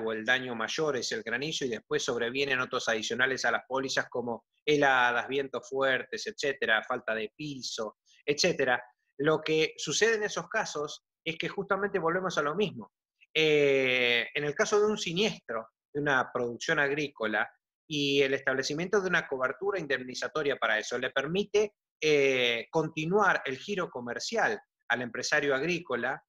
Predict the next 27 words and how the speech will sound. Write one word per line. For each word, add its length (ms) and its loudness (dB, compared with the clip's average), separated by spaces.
este, 1120 2
su 160 -4
giro 220 2
comercial 460 -2
no 100 -2
se 140 -4
ve 80 -2
afectado 540 0
porque 220 -10
es 80 -8
reemplazada 640 0
su 160 -4
producción 500 -8
por 160 0
el 140 0
valor 400 0
contratado 560 0
en 80 -8
la 160 -6
póliza. 440 -14
Entonces, 720 0
digamos, 520 0
es 140 -4
lo 120 0
que 60 -4
vos 160 0
decís, 580 -2